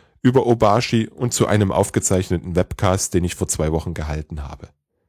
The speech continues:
In diesem stelle ich Obashi und die Methode zur Modellierung von Diensten im Detail und anhand von Beispielen vor.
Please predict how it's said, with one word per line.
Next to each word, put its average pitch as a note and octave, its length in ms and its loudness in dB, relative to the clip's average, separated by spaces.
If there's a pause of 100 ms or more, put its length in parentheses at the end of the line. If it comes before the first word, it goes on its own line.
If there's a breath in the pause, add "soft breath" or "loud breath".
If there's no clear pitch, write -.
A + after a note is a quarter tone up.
(540 soft breath)
In A2+ 160 2
diesem C3 280 2
stelle A#2 260 4
ich G#2+ 140 0
Obashi F#2+ 440 0
und G2 120 -2
die F#2 60 0
Methode F#2+ 460 2
zur - 160 0
Modellierung F#2 580 0
von E2 180 -2
Diensten F#2+ 420 -2
im G2+ 160 -2
Detail F#2 500 2
und G2 180 -4
anhand D#2+ 300 -2
von D#2+ 160 -8
Beispielen D2 560 -4
vor. - 360 -14